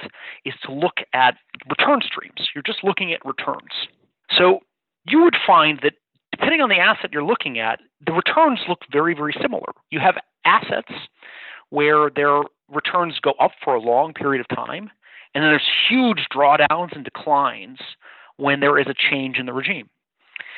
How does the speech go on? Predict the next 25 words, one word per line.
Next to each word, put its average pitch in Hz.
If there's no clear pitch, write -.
And 151
then 226
you 294
have 165
the 151
very 208
few 339
number 151
of 113
assets 113
where 156
it's 160
the 165
exact 160
opposite. 202
They 147
cost -
something 127
or 143
they 143
have 143
flat 202
returns, 110
and 156
then 170